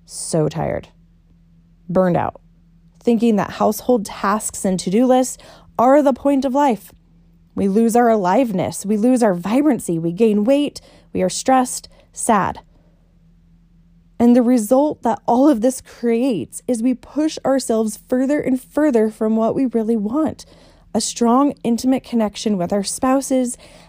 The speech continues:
and fun, romantic sex full of passion. We think dinner and bedtime and work and cleaning are the points of life.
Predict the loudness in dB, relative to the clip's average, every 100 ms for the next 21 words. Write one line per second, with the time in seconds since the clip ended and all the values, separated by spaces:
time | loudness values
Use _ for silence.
0 | -4 0 0 0 2 4 4 2 -2 -4
1 | -4 -6 -2 0 0 -4 -4 -2 -2 -4
2 | -6 -2 -2 2 2 2 0 _ _ _
3 | _ _ _ _ 0 2 4 2 2 2
4 | 4 2 0 -2 2 2 0 -2 -2 -2
5 | -2 -2 -2 -2 -4 -6 -6 -2 0 2
6 | 0 -2 -6 -4 -2 -4 -4 -2 -2 -4
7 | -8 -6 -4 -4 -4 -6 -14 -20